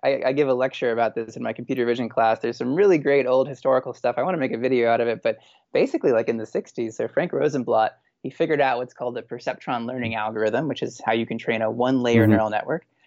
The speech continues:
Speaker 1: Um, and he basically claimed that it could solve, like, any
Speaker 2: <laughs>
Speaker 1: problem. <laughs> So he went out to the press and he was like, "Oh, it can tell the difference between cats and dogs and do this and that," you know. Um, I was able to dig up some old quotes from the New York Times. They're pretty,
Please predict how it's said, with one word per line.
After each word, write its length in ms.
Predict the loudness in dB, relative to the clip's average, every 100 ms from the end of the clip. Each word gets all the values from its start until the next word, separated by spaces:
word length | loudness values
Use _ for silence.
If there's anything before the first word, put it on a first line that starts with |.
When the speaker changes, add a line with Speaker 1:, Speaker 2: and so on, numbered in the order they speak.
| -6 0
Speaker 1:
Um, 260 | 2 0
and 100 | 0
he 80 | -2
basically 580 | 2 2 0 -6 -2 -2
claimed 460 | -2 -6 -4 -4
that 100 | -4
it 40 | -4
could 180 | -8 0
solve, 260 | 0 2
like, 200 | 2 4
any 220 | 4 0 -2
Speaker 2:
<laughs> 120 | -4
Speaker 1:
problem. 320 | -6 -6 -8
<laughs> 40 | -8
So 240 | -2 -2 -2 -8 -6 -6 -4
he 120 | -2
went 180 | 0 0
out 140 | 0
to 80 | -2
the 100 | -6
press 440 | -2 0 0 0
and 120 | -4 -4
he 80 |
was 120 | -2 0
like, 180 | 0 2
"Oh, 220 | 4 4
it 120 | 0
can 180 | -8 -4
tell 200 | 0 2
the 60 | 0
difference 240 | -4 -8
between 200 | -8 -6
cats 300 | 0 0 0
and 120 | -2
dogs 400 | 2 4 2 0
and 100 | -6
do 120 | -6 0
this 300 | 0 0 -4
and 120 | 0
that," 260 | 2 2 -2
you 60 |
know. 180 | -6 -6 -8 _ _ -6
Um, 420 | -2 -2 -4 -6
I 80 | -4
was 140 | 0
able 160 | 0 0
to 80 | -2
dig 180 | -2 0
up 140 | -2
some 160 | -4 -4
old 160 | -2
quotes 260 | 0 0 0
from 80 | -6
the 60 |
New 80 | -2
York 240 | 0 0 0
Times. 400 | -2 0 -2 -4
They're 120 | -4
pretty, 200 | -6